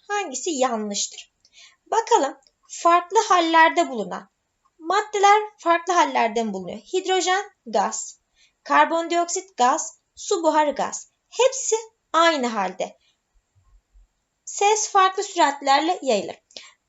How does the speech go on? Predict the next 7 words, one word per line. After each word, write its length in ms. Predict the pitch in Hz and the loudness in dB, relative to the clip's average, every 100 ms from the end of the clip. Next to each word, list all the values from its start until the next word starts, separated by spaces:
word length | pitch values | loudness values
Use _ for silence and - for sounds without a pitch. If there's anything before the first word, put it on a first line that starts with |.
| - | 0
Tabloya 440 | 370 359 415 453 | 2 2 0 4
baktığımızda 960 | 381 339 - 330 302 294 233 208 175 - | 6 4 0 -6 -6 -8 -4 -2 -2 -6
farklı 420 | - 285 285 370 | -4 -2 0 -2
halde 440 | 370 330 247 233 220 | 2 2 2 -2 -4
bulunan 480 | 226 214 247 339 _ _ _ _ _ _ | -6 -2 -2 -4 _ _ _ _ _ _
madde 380 | 294 277 - 427 | -2 -2 -2 -2
yok. 460 | 403 277 - - | 2 2 0 -6